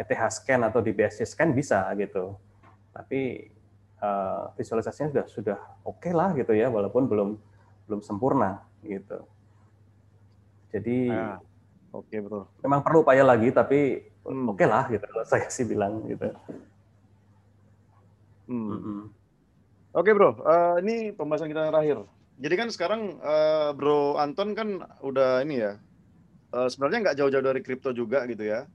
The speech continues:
Speaker 2: Tapi sekarang udah mostly udah bermain di I C O ya, untuk apa, untuk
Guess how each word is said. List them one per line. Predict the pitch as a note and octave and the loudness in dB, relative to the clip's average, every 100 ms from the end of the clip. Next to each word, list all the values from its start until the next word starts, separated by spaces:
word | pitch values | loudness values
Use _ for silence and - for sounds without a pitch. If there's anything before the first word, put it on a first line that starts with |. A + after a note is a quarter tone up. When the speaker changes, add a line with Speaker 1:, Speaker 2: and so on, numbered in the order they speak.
| _ _ _ - _ - | _ _ _ -20 _ -8
Speaker 2:
Tapi | B2+ G#3 | 2 2
sekarang | G3+ F3 G#3 | 4 0 2
udah | D#3+ C#3 C3+ | 4 4 2
mostly | C3+ C3+ B2+ F3+ F3 C#3+ - - | 0 -6 -4 -4 -4 -6 -14 -14
udah | A#2+ A#2+ | -6 -4
bermain | A#2+ A#2+ A#2+ A#2+ | -2 -4 -4 -4
di | A2+ A2+ A2+ A2+ | -4 -4 -6 -6
I | A2+ B2 | -4 -4
C | - C#3 | -2 -2
O | B2 | 0
ya, | G2 F2 - - - | -2 -4 -10 -20 -16
untuk | A2 G#2+ G#2 G#2 - - | -14 -8 -6 -6 -8 -14
apa, | - G#2 C#3 F3 - | -12 -6 -2 -2 -4
untuk | A#2 A2 A2+ A2 A2 G#2+ | -8 -4 -2 0 -2 -4